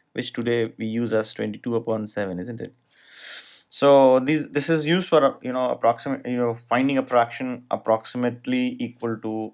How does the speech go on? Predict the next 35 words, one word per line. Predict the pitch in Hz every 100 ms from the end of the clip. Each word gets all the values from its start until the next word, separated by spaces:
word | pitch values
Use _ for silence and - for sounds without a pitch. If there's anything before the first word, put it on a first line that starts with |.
| -
pi. | 95 80 - _ _
So | - 127
that | 113 120
is | 120 113 - - _ _ _ _ _ _ -
continued | 113 117 117 110
fraction. | 104 - 95
Now | 113 120
there | 127
are | 127
multiple | 127 123 123 127
other | 120
continued | 123 117 117 120 117
fractions | 104 - - 110 107
in | 104
which | 104 - 104
you |
can | 98 95
express | - - 104 -
pi. | 104 101 113 _ _ _ - - - -
So | - -
pi | - 127
is | 131
also | 127 123 135
four | - 123 120
upon | 117 113 113
one | 110 110
plus | 107 107 104 -
one | 113 110
square | 110 110 104
upon | 101 98 98 98
three | - 110
plus | 107 101 -
two | 113
square | 107 101 98
upon | 95 98 95 98